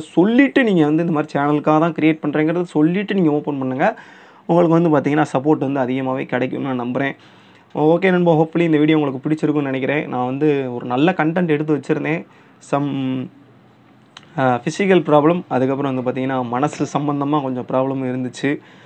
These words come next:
அதனால தான் நான் வீடியோ போடல. அஹ், ரொம்ப ரொம்ப சாரி. சீக்கிரத்துல வந்து பாத்தீங்கன்னா நல்ல நல்ல வீடியோஸா, இதுக்கப்புறம் நல்ல நல்ல வீடியோஸா நான் கண்டிப்பா கொடுக்கறதுக்கு நான் ட்ரை பண்றேன். ஓகே நண்பா, இந்த வீடியோ பிடிச்சா கண்டிப்பா வந்து பாத்தீங்கன்னா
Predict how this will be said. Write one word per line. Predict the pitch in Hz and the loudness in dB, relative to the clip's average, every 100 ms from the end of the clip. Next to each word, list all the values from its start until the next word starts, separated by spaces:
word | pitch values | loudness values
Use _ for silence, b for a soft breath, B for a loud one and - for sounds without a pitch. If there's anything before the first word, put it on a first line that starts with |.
| B B | B B
அதனால | 135 143 151 | 0 2 4
தான் | 170 | 4
நான் | 156 | 2
வீடியோ | 139 143 143 - | 2 2 0 0
போடல. | 143 156 143 160 - - | 2 4 4 2 0 -8
அஹ், | 143 131 | -10 -6
ரொம்ப | 127 127 | -4 -4
ரொம்ப | 135 143 | -2 -4
சாரி. | - 135 135 156 - | 0 0 2 0 -4
சீக்கிரத்துல | - 196 190 180 160 143 | -6 -2 2 2 2 2
வந்து | 147 | 0
பாத்தீங்கன்னா | 127 143 185 | 0 0 0
நல்ல | 139 135 | 2 2
நல்ல | 160 170 | 4 6
வீடியோஸா, | 160 160 165 190 185 - b b b | 6 8 6 4 0 -2 b b b
இதுக்கப்புறம் | 160 196 196 240 240 254 262 - | 4 4 6 2 4 4 2 -2
நல்ல | 131 151 | 2 4
நல்ல | 165 165 | 4 4
வீடியோஸா | 156 156 156 147 | 6 6 6 4
நான் | 208 156 - _ _ | -2 -2 -6 _ _
கண்டிப்பா | - 143 165 165 | -2 0 2 0
கொடுக்கறதுக்கு | 135 139 135 135 | -2 -2 -4 -4
நான் | 131 113 | -6 -4
ட்ரை | 127 131 | -4 -4
பண்றேன். | 127 120 131 - b b b b b | -6 -6 -6 -8 b b b b b
ஓகே | 170 196 | 2 2
நண்பா, | 180 175 | 4 4
இந்த | 175 147 | 2 0
வீடியோ | 135 156 | 2 2
பிடிச்சா | 151 143 - 151 - - _ - - | 2 -2 0 0 0 -4 _ -14 -6
கண்டிப்பா | 135 151 156 | 0 2 4
வந்து | 156 139 | 2 0
பாத்தீங்கன்னா | 127 127 131 156 | -4 -4 -2 -2